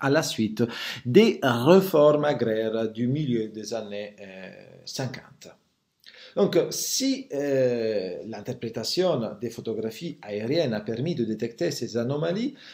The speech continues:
il a fallu néanmoins attendre les recherches déjà mentionnées et menées par l'équipe américaine de Joseph Carter pour en comprendre la nature et pour pouvoir en proposer une chronologie.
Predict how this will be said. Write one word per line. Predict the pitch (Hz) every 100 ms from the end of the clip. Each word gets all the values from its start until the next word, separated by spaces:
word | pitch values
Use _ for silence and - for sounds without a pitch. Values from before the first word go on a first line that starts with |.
| -
il | 180
a | 254
fallu | 254 320 311
néanmoins | 165 190 202 156 -
attendre | 196 202 - 202 277 240
les | 135 127 127
recherches | 143 196 - 185 156 - 113 104 - 110
déjà | 113 110 110
mentionnées | 101 101 139 190 262
et | 107
menées | 110 160 160
par | 117 104
l'équipe | 110 170 -
américaine | 110 107 110 - 151 113
de | 101
Joseph | 101 120 139 117 -
Carter | 107 - - 170 175 - - - _
pour | - 330
en | 247 196
comprendre | 190 185 196 220 160 127
la | 113 117
nature | 147 196 202 - 104 95 120 170 -
et | 160
pour | 151 175 156
pouvoir | - 175 120 110
en | 120
proposer | - 139 151 135 107
une | 110 117 113 113 -
chronologie. | - 156 170 151 139 117 104 - -